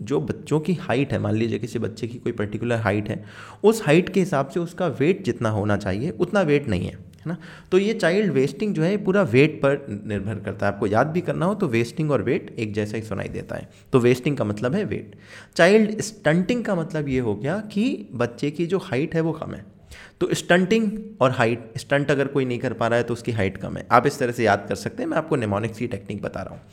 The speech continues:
तो चाइल्ड स्टंटिंग का मतलब होता है कि आपकी जो एज है उसके हिसाब से आपकी हाइट कम है। ये सारा चाइल्ड के बारे में बात हो रही है, बच्चों के बारे में बात हो रही है। और लास्ट पॉइंट है चाइल्ड मोर्टेलिटी।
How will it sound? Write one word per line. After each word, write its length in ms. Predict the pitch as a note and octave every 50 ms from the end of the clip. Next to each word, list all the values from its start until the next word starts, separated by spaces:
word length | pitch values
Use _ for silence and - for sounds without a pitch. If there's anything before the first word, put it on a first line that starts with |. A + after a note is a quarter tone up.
| - - - - - - -
तो 60 | D#3+
चाइल्ड 360 | D#3 - D#3 E3+ G3 G3 F#3+
स्टंटिंग 460 | G3 F#3+ F3+ C#3+ C#3+ D3+ G3+ G3 F3+
का 100 | F3 D#3+
मतलब 320 | C#3+ C3+ - - C#3+ C#3+ B2
होता 180 | A#2 A#2 C3
है 140 | C#3+ F3 G#3
कि 180 | G3 A3+ A3 -
आपकी 400 | - B2 - - - - D#3+ D3+
जो 120 | F3 -
एज 320 | - - C3 D#3+ F3+ C#3+
है 120 | B2 D3+ D#3+
उसके 260 | D#3 D3 D#3 - C3
हिसाब 220 | A2+ A2+ B2 G#2
से 120 | - - C#3
आपकी 220 | A#2+ - - E3
हाइट 280 | D3 A#2 G#2 G#2+ G#2 -
कम 200 | - - G2 -
है। 160 | - - E3+
ये 60 | F3+
सारा 260 | F#3+ - G3+ A3+ C4
चाइल्ड 360 | C4+ - D3 C#3 C#3 C3+ C3 -
के 80 | -
बारे 220 | G2 F#2+ - G2 F#2+
में 140 | F#2+ F2+
बात 240 | F2 - - - -
हो 60 | G2
रही 120 | G2 F#2+ F#2
है, 100 | F#2+ G2
बच्चों 300 | G#2 A2+ - - A2+ -
के 100 | G#2+ F#2+
बारे 200 | G2 G2 G2+ G2+
में 100 | G2+ G2+
बात 200 | F2+ - - -
हो 40 | -
रही 140 | F2+ -
है। 120 | - - - - - - - - - - - - - -
और 160 | D3 D#3 D3 C#3+
लास्ट 320 | D#3+ G3 B3+ - - -
पॉइंट 260 | F#3 G3 G#3 G3 -
है 120 | G#3 A#3+ -
चाइल्ड 300 | - D#3+ D3 D3 C#3+ B2+
मोर्टेलिटी। 540 | A2 G2+ G2 - G#2 - - G2 - -